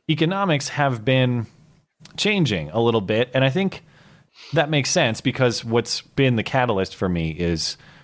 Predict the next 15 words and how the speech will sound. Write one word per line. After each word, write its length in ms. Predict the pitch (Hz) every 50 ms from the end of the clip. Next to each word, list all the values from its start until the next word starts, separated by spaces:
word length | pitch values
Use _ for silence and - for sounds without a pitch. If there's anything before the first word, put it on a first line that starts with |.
| _ _
watching 760 | - 90 95 107 110 120 127 - - 131 120 117 110 107 101 98 -
the 120 | 104 101
creeping 600 | - - - - 127 123 123 127 110 101 95 90
cultural 580 | - - - 123 120 - - 110 101 92 85 73
authoritarianism 960 | 85 87 - - 92 85 85 80 - 92 85 82 82 82 80 78 78 82 85 80
of 100 | 78 73
the 80 | 80 78
left, 320 | 76 76 73 82 - -
something 380 | - - 98 90 87 - 92 87
that 100 | 87 82
I've 200 | 82 80 80 76
always 400 | - 90 95 101 101 90 85 78
been 180 | - 82 78 73
wary 340 | 76 76 73 71 73 73
of, 280 | 73 73 - 175 - -